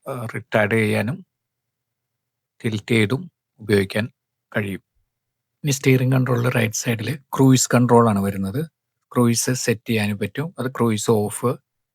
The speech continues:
ലിമിറ്റർ ഉണ്ട്, പിന്നെ other menu. അതിൻ്റെ നടുക്ക് വരുന്നത്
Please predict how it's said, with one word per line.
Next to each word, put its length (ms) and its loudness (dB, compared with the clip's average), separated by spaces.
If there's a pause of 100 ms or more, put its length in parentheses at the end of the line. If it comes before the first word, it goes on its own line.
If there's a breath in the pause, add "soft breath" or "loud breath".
(160)
ലിമിറ്റർ 460 2
ഉണ്ട്, 320 2 (520)
പിന്നെ 380 2
other 160 -2 (240)
menu. 240 -2 (400)
അതിൻ്റെ 180 2
നടുക്ക് 600 2 (160)
വരുന്നത് 680 0